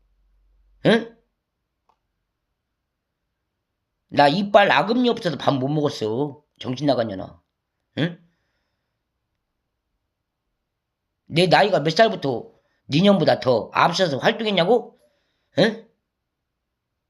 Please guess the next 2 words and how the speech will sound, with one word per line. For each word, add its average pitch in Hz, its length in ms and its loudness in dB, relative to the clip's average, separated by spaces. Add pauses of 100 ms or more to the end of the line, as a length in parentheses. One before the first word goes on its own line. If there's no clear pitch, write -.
(1700)
그게 107 140 -8
경제냐? 156 520 -2